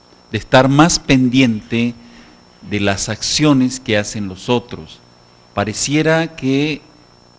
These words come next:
nos importara qué hace el otro, qué dice el otro, como si eso fuera determinante para mí,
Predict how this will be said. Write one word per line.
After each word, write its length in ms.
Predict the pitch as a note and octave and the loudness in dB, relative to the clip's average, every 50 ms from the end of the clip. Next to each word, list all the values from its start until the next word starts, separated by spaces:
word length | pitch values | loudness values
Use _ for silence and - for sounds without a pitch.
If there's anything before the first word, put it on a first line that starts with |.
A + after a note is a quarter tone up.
| - - | -14 -10
nos 280 | G#2+ G#2+ - - - - | -10 -8 -8 -8 -8 -4
importara 960 | B2 A#2 A2 - - - G#2+ G#2 G2+ - - - - B2+ B2 B2 B2 B2 B2 | -2 -4 -4 -4 -6 -6 -4 -4 -4 -6 -10 -6 0 4 4 4 4 2 -2
qué 160 | - C3+ C3 | -2 -2 -2
hace 320 | C3 C3+ B2+ - - C3+ B2 | -2 -2 -4 -6 -6 -4 -2
el 100 | A2+ A#2+ | 0 2
otro, 380 | B2+ B2 A#2+ - - A2 G#2 - - | 2 2 2 0 -4 -6 -6 -6 -8
qué 140 | - A2+ | -8 -8
dice 320 | A2 A#2 A#2 A2+ - - A2+ | -6 -6 -6 -6 -4 -4 -4
el 120 | G#2 A2 | -2 0
otro, 400 | A#2 A#2+ A2+ - - G#2 E2+ D#2 D2+ - _ _ _ _ _ _ _ _ _ _ _ _ _ - | 0 0 0 -2 -6 -12 -12 -12 -14 -18 _ _ _ _ _ _ _ _ _ _ _ _ _ -10
como 320 | - G#2 G#2+ A2+ A2+ A2+ | -6 -4 -2 -2 -2 -2
si 360 | - - - B2+ B2 B2 C3+ | -2 -2 0 2 2 4 4
eso 460 | C#3+ E3 E3 D#3+ - - F3 E3+ E3+ E3 | 4 2 2 0 -2 -4 -4 -4 -4 -4
fuera 720 | - - - - D3 D3 D3+ D#3 D3+ D#3 D#3 E3 E3 - - - - _ _ _ _ _ _ - _ - - | -8 -12 -8 -2 0 2 2 4 4 2 2 0 -2 -6 -14 -20 -20 _ _ _ _ _ _ -20 _ -12 -10
determinante 880 | G#2+ G#2 - A#2+ A2+ A2+ A2+ A#2 A#2+ C#3 D#3+ E3+ E3 D3 B2+ - G#2 | -8 -2 0 2 2 4 4 6 8 8 8 8 6 4 2 -2 -6
para 260 | - - G2 F#2 F#2 F#2 | -4 -4 -4 -2 -2 -2
mí, 220 | G2+ G#2+ G#2+ | -2 -2 -4